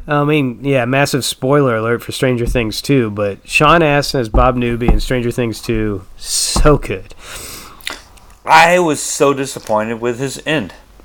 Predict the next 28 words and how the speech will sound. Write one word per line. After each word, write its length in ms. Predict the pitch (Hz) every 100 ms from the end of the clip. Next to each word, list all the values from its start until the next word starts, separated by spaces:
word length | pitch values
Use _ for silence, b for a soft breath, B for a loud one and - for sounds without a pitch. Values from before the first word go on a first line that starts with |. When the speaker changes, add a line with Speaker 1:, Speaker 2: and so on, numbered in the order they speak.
| - - -
Speaker 1:
Well 420 | 123 147 160 156 156
Speaker 2:
I 40 |
wanted 240 | 165 196 175
him 180 | 180 175
to 80 |
continue 520 | 170 156 131 147 131 107
on. 320 | 113 104 - B B B B B -
He 180 | 127
was 300 | 120 104 95
just 340 | - 147 147 -
that 180 | 123 104
good 140 | 113
a 60 | 104
character. 500 | - 92 - - - - - - - B B
Speaker 1:
And 220 | 127 127
as 280 | 127 160 139
we 100 | 160
know, 420 | 151 156 131 113 107
like, 360 | 107 104 - _ - - 143 -
Barb 340 | 156 175 160
never 300 | 165 151 151
co-, 220 | - 147
came 320 | - - 135 120
back. 340 | 113 98 -
<laughs> 100 | -
So 240 | - 156 120
Speaker 2:
What? 180 | 170
Speaker 1:
she, 60 | 180